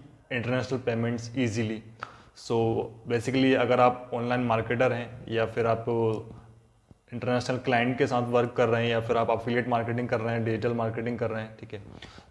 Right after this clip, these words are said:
तो आपको international payment receive करना होता है, तो आप PayPal के through easily आप अपना जो भी payments है वो receive कर सकते हैं,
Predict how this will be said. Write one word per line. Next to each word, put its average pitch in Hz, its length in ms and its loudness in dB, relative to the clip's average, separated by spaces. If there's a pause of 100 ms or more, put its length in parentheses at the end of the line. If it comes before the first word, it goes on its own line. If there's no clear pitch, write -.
तो 117 80 4
आपको 120 540 2
international 120 480 0
payment 120 340 0
receive 135 400 2
करना 127 220 4
होता 113 280 -2
है, 117 120 -8 (460)
तो 113 60 0
आप 113 240 -2 (300)
PayPal 127 280 2
के 127 80 0
through 131 300 0
easily 135 360 4
आप 127 80 4
अपना 127 220 0
जो 123 120 0
भी 127 100 0
payments 120 480 -2
है 123 60 -2
वो 123 80 0
receive 117 380 0
कर 127 100 4
सकते 123 320 -4
हैं, 123 100 -10